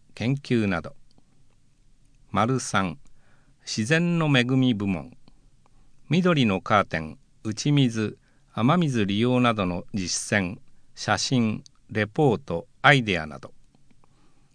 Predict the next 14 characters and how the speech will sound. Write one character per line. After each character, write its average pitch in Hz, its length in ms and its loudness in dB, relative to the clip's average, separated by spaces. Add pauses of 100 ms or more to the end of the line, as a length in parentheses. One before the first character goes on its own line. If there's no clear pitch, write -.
(100)
丸 131 300 4
一 156 280 -2
は 98 240 4 (120)
表 160 320 0
現 147 100 0
方 139 200 0
法 123 220 -2
自 95 140 -2
由。 87 300 -4 (680)
丸 127 300 2
二、 147 300 2
丸 117 280 0
三 113 320 -2
は 101 180 2